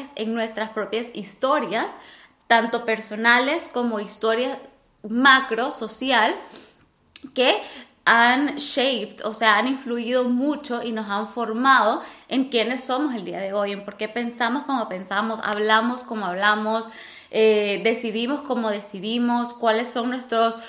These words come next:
patrones de consumo, cuáles son nuestros, eh, alineamientos políticos, este, cómo pensamos acerca del dinero, por ejemplo, qué creemos acerca del matrimonio,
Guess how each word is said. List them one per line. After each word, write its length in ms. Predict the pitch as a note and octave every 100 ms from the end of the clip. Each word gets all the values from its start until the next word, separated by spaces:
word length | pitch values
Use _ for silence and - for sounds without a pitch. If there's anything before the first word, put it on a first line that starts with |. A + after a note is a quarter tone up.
| - - -
patrones 480 | A#3+ A#3+ A#3 A3+ A3+
de 160 | B3
consumo, 600 | A#3+ A3 A3 F4 F#4+ A3
cuáles 320 | - G#3 G3+ A3
son 220 | A3+ A#3+
nuestros, 500 | B3 A#3+ A#3+ A#3 A3+ A3+ -
eh, 200 | - G3
alineamientos 760 | F#3 B3 B3 A#3 A3+ A3 B3+
políticos, 840 | B3 A#3 C#4 D4+ A#3+ - G#3+ A3 -
este, 540 | G#3+ G#3 - G#3+ G3 - - - _ -
cómo 420 | B3+ B3 B3+ B3+
pensamos 480 | B3+ B3 A#3 A#3+ B3
acerca 480 | A#3+ A3 G#3+ B3 A#3
del 320 | A3 G#3+ G#3
dinero, 480 | G#3 G#3+ C#4 B3+ -
por 140 | F#3+
ejemplo, 480 | G3 A#3 B3 G#3 G3
qué 120 | G#3+
creemos 440 | A3+ A#3+ B3+ C#4
acerca 340 | C4+ A#3+ G#3+ A#3
del 100 | A#3
matrimonio, 800 | A#3 A#3 G#3 A3+ C#4+ C4 G#3